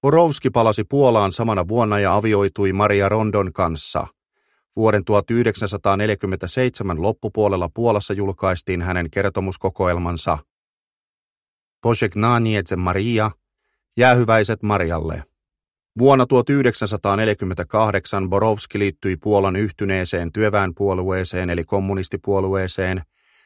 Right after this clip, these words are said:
ja kirjoitti kiihkeitä kommunismia puolustavia kirjoituksia.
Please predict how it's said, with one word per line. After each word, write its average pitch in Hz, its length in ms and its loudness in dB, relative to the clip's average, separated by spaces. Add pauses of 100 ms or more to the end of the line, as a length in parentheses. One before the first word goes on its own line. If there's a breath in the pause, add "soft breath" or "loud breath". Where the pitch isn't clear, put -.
(140)
ja 123 60 -10
kirjoitti 135 400 2
kiihkeitä 110 500 -2
kommunismia 101 680 -2
puolustavia 90 600 -4
kirjoituksia. 90 920 -4